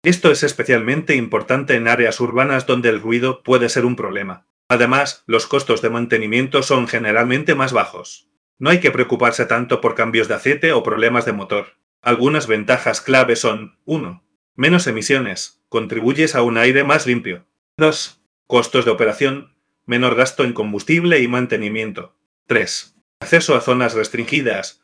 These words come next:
Muchos centros urbanos permiten solo vehículos eléctricos. ¿Cómo optimizar la carga de vehículos eléctricos? Optimizar la carga de tus vehículos eléctricos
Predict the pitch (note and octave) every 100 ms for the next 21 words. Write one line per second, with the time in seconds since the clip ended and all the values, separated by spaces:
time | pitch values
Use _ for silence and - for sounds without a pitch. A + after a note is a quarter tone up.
0 | _ C3 F3 C#3+ G#2 B2+ B2 B2 A#2+ A2+
1 | A#2 C3+ C#3+ B2+ A2 A#2 D3 A#2 G#2 -
2 | C#3 D3 B2+ A2+ A#2 B2 A#2+ - A#2+ A#2
3 | G2+ F#2+ F2 - - _ _ _ - C3+
4 | D#3 C3 - A#2+ A#2 B2+ G#2+ A2 A#2+ C3
5 | A#2+ A2 B2+ B2+ A2 G#2+ A2+ A#2 B2+ B2
6 | A#2+ C3 A#2 - A#2+ A#2+ C3+ A#2 G#2+ B2
7 | B2+ C3 A#2+ G#2+ A#2+ B2+ C3+ C3+ A2 G2+
8 | A2+ A2+ - B2 A2+ C#3+ C#3+